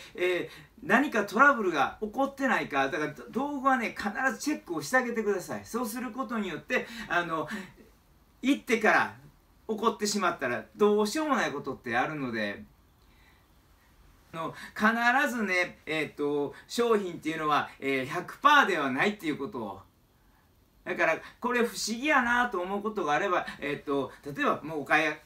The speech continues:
買って、か-、お買い上げいただいて、販売店さんに持って行かれたらええやろし、まあ、当然、あの、う-、僕のとこでもだから、あの、電話だけでも「こんなことが起こったんです。これはどうしたらいいですか？」みたいなご相談は当然あるので、そんなんをしていただけたら、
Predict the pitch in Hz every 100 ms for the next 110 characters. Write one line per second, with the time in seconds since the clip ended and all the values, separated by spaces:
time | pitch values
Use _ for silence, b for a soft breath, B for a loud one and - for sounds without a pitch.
0 | - 143 151 170 185 - - - - 139
1 | 139 139 147 151 147 160 160 160 143 160
2 | 160 156 156 156 151 147 120 110 151 -
3 | 156 147 107 120 135 196 170 139 120 202
4 | - 214 196 214 233 220 B 175 165 160
5 | 151 143 170 175 - 185 185 190 214 175
6 | 170 165 135 B 127 - - 143 147 143
7 | 135 226 240 254 254 262 226 - 202 208
8 | 208 214 185 135 - 208 - 156 131 123
9 | 139 - 185 180 220 247 208 147 131 127
10 | - 180 170 139 117 113 113 131 202 -
11 | 254 233 - 185 262 185 165 151 226 220
12 | - - 226 214 233 175 147 147